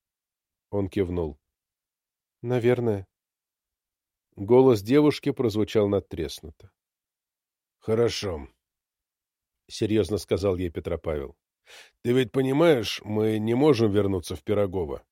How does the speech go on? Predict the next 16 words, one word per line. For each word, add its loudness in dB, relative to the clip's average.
Назад 4
для 0
нас 0
пути -6
нет. -6
И -2
пережидать 2
больше 0
не 0
можем, 2
нам 2
придётся -2
идти -6
туда». -2
«Да, 4
конечно». 0